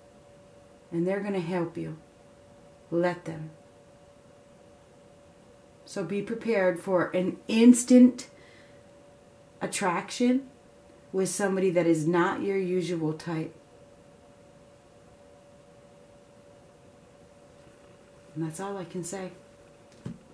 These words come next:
We're gonna get you one of these. See what Gemini. Gemini has to choose.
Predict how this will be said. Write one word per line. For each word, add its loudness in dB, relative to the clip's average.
We're -8
gonna -8
get -6
you -6
one -4
of -4
these. -8
See -12
what -10
Gemini. -6
Gemini 0
has -2
to -14
choose. 8